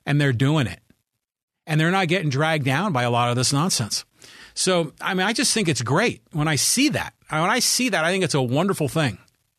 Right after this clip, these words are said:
that people are coming to this nation and prospering. It's just so damn concerning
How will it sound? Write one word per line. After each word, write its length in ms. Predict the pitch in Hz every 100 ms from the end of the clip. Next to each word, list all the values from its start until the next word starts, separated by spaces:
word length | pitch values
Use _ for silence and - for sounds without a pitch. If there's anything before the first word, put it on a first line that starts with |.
| _ _ _ _ _ _ _ _ _ _ _ _ _ _
that 160 | 131
people 300 | 113 180 180
are 60 | 151
coming 280 | - 156 151
to 80 | 139
this 200 | 139 143
nation 340 | 139 127 135
and 100 | 120
prospering. 580 | - 127 120 - 110 101 - - -
It's 180 | 147 117
just 220 | 190 -
so 200 | - 185
damn 300 | 151 151 151
concerning 720 | - 127 - 147 131 104 104